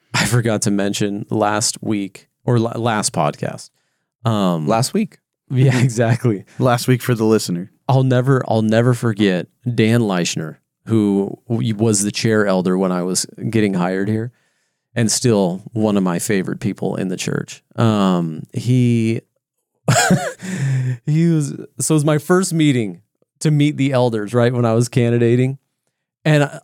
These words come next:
Speaker 1: I was supposed to meet with him. It was supposed to be an informal, just get to know you, what's your favorite color, you know,
Speaker 2: <laughs>
Speaker 1: like, do you like long walks on the beach, kind of like a conversation.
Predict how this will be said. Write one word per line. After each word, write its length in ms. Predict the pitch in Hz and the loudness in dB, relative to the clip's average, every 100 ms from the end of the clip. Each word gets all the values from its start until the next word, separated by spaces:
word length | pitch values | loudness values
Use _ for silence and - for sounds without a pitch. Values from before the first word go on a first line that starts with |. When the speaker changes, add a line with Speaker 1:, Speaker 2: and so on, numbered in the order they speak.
| _ | _
Speaker 1:
I 140 | 147 202 | -2 2
was 160 | 220 | 2
supposed 340 | 190 151 165 151 | 0 0 0 2
to 60 | |
meet 100 | 151 | 2
with 140 | 151 147 | 2 2
him. 40 | |
It 20 | 139 | 2
was 80 | |
supposed 180 | 127 143 | 2 0
to 40 | 117 | 2
be 80 | |
an 80 | 127 | 0
informal, 960 | - 147 143 - 127 127 123 123 120 117 | 2 2 2 2 2 2 4 4 4 2
just 220 | 107 110 | 0 0
get 120 | 135 117 | 0 0
to 100 | 120 | 2
know 220 | 113 107 | 4 4
you, 300 | 110 110 107 | 4 4 4
what's 220 | 107 107 | 4 2
your 60 | 113 | 0
favorite 380 | - 110 107 | 0 0 0
color, 640 | 92 110 107 107 104 101 104 - | 0 0 2 4 4 4 2 2
you 100 | 117 | 0
know, 260 | 113 110 113 | 0 0 0
Speaker 2:
<laughs> 0 | |
Speaker 1:
like, 320 | 110 104 101 - - _ _ _ _ _ - | 2 0 0 -8 -18 _ _ _ _ _ -4
do 100 | 110 | 0
you 100 | 123 | 2
like 240 | 117 110 | 4 2
long 260 | 120 113 113 | 0 0 2
walks 320 | 110 107 - | 2 2 2
on 60 | 110 | 0
the 80 | |
beach, 440 | 101 104 101 98 - | 2 2 0 -2 -4
kind 180 | 123 117 | -2 0
of 100 | 101 | 0
like 200 | 107 107 | -2 -2
a 60 | |
conversation. 880 | 98 110 98 92 107 107 - 139 151 | 0 0 0 0 0 0 2 0 -2